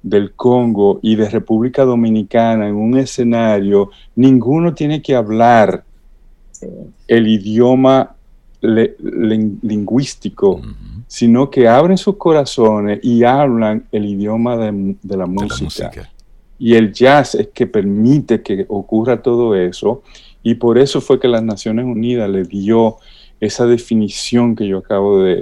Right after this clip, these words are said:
Speaker 1: decir.
Speaker 2: Hermosísima,
Speaker 3: ¿Y te
Speaker 2: hermosísima.
Speaker 3: parece, Fernando Sobeida, Cintia, si antes de responder esa pregunta tan interesante de Sobeida, de cuáles son los elementos del jazz en República Dominicana, escuchamos una, una primera pieza, Fernando?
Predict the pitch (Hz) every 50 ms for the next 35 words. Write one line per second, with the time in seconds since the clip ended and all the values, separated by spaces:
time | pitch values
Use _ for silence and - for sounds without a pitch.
0 | - - - 196 185 185 180 151 147 147 - - - - 165 - - 160 - -
1 | - - - - - - 110 117 120 123 127 117 101 - - 127 107 131 135 131
2 | 135 - 208 185 - - 139 113 120 131 143 151 143 151 143 - - - 127 113
3 | 110 123 123 131 127 135 127 123 - - - 113 120 113 - 127 120 - - 104
4 | 92 90 98 113 - 147 113 101 92 82 87 - - 87 76 76 95 117 123 -
5 | - - - 143 104 113 127 131 120 120 92 - 98 95 87 78 85 76 76 -
6 | - 85 87 92 - 101 76 73 - - 78 71 78 78 78 73 69 - - 95
7 | 95 104 - - 107 101 92 - 90 80 71 69 80 82 76 - 85 78 69 65
8 | 71 60 57 - 76 80 90 - - - - - - - _ _ - _ _ -
9 | 87 92 90 82 73 76 90 - - 120 113 107 101 - 98 85 80 82 80 78
10 | 78 73 - 90 82 80 - - 117 - - 117 - - 135 147 151 170 165 -
11 | - - - - - - - - - 95 101 110 123 123 120 - 90 90 95 117
12 | 120 123 113 92 87 76 69 - - 78 78 - - 98 98 98 95 87 - -
13 | 73 71 82 92 107 123 131